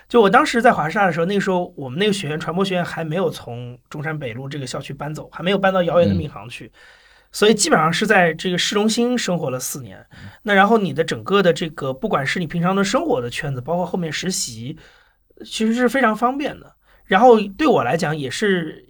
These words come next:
Speaker 1: 算是能够更，比小时候更深一层的去融入上海，因为小时候是还是在家里的那个环境下。
Speaker 2: 嗯。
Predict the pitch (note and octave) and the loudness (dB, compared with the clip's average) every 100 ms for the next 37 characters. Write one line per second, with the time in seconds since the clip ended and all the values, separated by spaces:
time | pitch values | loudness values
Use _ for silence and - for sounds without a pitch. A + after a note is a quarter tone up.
0 | - - G#3+ F#3+ G3+ F3+ E3 F3 G3+ G3 | -12 0 2 2 0 -2 -2 0 0 0
1 | D#4 G3 - _ _ F#3 E3+ F3+ F3 B2+ | 0 0 -2 _ _ -4 -2 0 0 4
2 | A#3 A3+ C4+ A3+ - D#4 E4 A#3+ - A#2+ | 4 6 4 2 2 0 -2 -4 -6 -10
3 | B2 B2 - - D3 A#2 - - - - | -8 -8 -6 -6 -8 -10 -18 -20 -20 -6
4 | E3+ E3 F#3 G3+ F3+ - - _ A3+ C4 | -4 0 0 0 -2 -6 -12 _ -2 2
5 | C#4 C4+ C#3 F#3+ A3+ G3 - E3+ G3+ G3+ | 2 2 -2 2 2 0 -4 -2 -2 -2
6 | G3+ A#3 D#4 A#2+ A#2+ B2 G#2 E2+ - A2+ | 0 2 0 -2 -10 -12 -12 -14 -12 -12
7 | A2+ D3+ A#2+ - - - | -12 -12 -12 -16 -20 -20